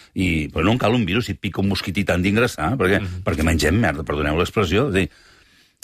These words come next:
Speaker 1: Però ens és igual, perquè mirem el preu de les coses.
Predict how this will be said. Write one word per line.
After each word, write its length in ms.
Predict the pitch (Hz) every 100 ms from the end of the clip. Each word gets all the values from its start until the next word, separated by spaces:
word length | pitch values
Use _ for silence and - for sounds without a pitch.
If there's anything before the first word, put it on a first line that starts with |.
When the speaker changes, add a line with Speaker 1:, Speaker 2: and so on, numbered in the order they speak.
| - -
Speaker 1:
Però 120 | 113
ens 160 | 110
és 180 | 131 120
igual, 420 | 123 104 117 80 67
perquè 220 | 82 82
mirem 300 | 95 98 110
el 100 | 101
preu 300 | - 120 101
de 80 | 76
les 180 | 71 -
coses. 440 | - 67 69 -